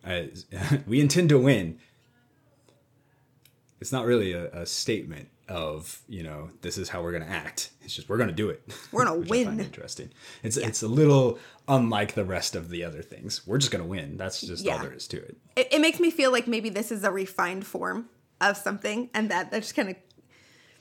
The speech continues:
Speaker 1: Yeah, it got included.
Speaker 2: kinda
Speaker 1: Uh,
Speaker 2: kept at the
Speaker 1: it
Speaker 2: kept at the end. Maybe there were, there were more action words in there. Maybe there were more words related to a fight or a struggle. Uh,
Speaker 1: Right.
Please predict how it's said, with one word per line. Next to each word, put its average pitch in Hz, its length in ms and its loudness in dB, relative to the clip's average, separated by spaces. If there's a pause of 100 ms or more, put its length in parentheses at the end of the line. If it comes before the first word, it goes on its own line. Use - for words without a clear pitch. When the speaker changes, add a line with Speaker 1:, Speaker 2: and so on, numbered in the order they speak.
(180)
Speaker 1:
Yeah, 120 240 2
it 98 100 -2
got 90 200 -4
included. 90 540 -6 (160)
Speaker 2:
kinda 208 320 2
Speaker 1:
Uh, - 40 -8
Speaker 2:
kept 233 240 -4
at 196 140 -4
the - 100 -2
Speaker 1:
it 139 280 2 (200)
Speaker 2:
kept 220 200 -10
at - 80 -8
the 196 120 -8
end. 190 260 -6
Maybe 208 340 -2
there 196 280 0
were, 170 380 -4 (180)
there 233 120 6
were 226 140 4
more 233 260 2
action 196 560 0
words 220 320 2
in 254 200 4
there. 254 260 -4 (180)
Maybe 208 240 0
there 196 160 -2
were 202 140 -4
more 202 200 -4
words 208 280 -4
related 196 360 -6
to 202 140 -6
a 202 40 -4
fight 180 440 -4
or - 160 -6
a - 40 -10
struggle. 208 600 -8 (800)
Uh, - 300 -10
Speaker 1:
Right. 87 340 -6